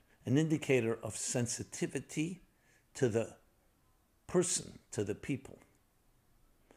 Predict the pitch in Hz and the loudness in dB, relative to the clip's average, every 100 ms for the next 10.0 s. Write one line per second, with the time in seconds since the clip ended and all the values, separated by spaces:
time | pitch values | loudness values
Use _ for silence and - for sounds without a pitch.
0 | _ _ _ _ _ - 120 156 226 180 | _ _ _ _ _ -2 4 6 6 2
1 | - - 151 139 131 131 127 123 107 110 | 2 4 8 6 6 2 2 0 0 2
2 | 120 113 120 240 254 160 139 135 123 123 | 2 2 2 2 6 8 8 6 4 4
3 | 165 - - - _ _ _ _ 123 123 | 4 -2 -8 -12 _ _ _ _ 0 6
4 | 156 156 147 131 156 202 - - - _ | 6 6 2 0 -2 -4 -6 -16 -20 _
5 | _ _ - 143 143 143 120 156 214 151 | _ _ 2 6 8 6 6 4 4 2
6 | 110 - - _ _ _ _ _ _ _ | -2 -8 -16 _ _ _ _ _ _ _
7 | _ 113 131 135 123 - 143 147 135 139 | _ 0 2 2 0 4 6 6 4 -2
8 | - - - _ _ _ 120 117 117 - | -4 -8 -10 _ _ _ 0 0 -2 -2
9 | - 110 - - 170 156 123 139 131 | 0 0 -2 -4 -2 -2 -2 -2 -2